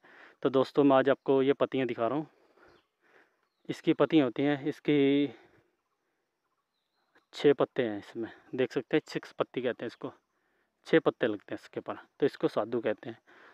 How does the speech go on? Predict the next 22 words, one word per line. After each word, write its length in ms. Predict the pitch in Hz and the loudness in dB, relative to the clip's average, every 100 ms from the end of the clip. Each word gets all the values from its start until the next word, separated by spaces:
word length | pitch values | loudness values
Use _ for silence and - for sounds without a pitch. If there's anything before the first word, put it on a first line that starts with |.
| _ | _
तो 80 | - | 0
दोस्तों 580 | 139 151 - - 170 165 156 | 4 4 4 2 2 2 0
इसके 340 | - - 160 | -8 0 2
जो 120 | 156 165 | 2 0
तना 280 | - 139 | 2 6
होता 220 | 147 120 117 | 6 4 -2
है, 60 | - | 0
तने 200 | 139 143 | 2 2
के 100 | 147 | 2
पास 240 | 147 143 | 4 2
इसमें 320 | 139 - 151 143 | 2 -2 2 2
एक 220 | 139 143 139 135 131 131 | 2 4 4 4 2 2
जैसे 500 | 131 - 131 127 123 | -2 -2 0 0 0
जिमीकंद 480 | 120 135 143 156 151 | 0 4 4 6 4
होता 220 | 131 - | 4 0
है 60 | 117 | -4
ना, 80 | 139 | -4
जिमीकंद 560 | 123 123 135 - 135 131 | -2 0 0 0 -2 -2
की 100 | - | -2
तरह 140 | 123 | 0
होती 220 | 107 - | -2 -6
है। 120 | 110 | -14